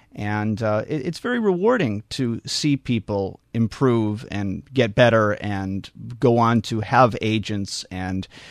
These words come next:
make great demos that get them work and have people come back to you and say, "Hey, you know, thanks to your coaching or thanks to some advice you gave me, I just booked a gig for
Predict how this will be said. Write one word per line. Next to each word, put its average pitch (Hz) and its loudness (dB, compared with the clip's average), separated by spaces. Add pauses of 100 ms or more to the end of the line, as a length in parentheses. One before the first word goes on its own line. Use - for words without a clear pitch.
(240)
make 127 4
great 117 2
demos 117 4
that 104 -4
get 110 2
them 104 0
work 107 -2
and 95 -6
have 113 -6
people 117 -2
come 110 0
back 107 2
to - -6
you 101 0
and 98 -2
say, 101 -4
"Hey, 131 -2
you 104 -2
know, 95 -6
thanks 113 -6
to 92 -8
your 101 -2
coaching 107 -2
or 92 -6
thanks 107 -4
to 107 -8
some 107 -4
advice 104 -4
you 110 -6
gave 98 -6
me, 95 -6
I 92 -6
just 101 -8
booked 110 -8
a 95 -8
gig 95 -8
for 90 -14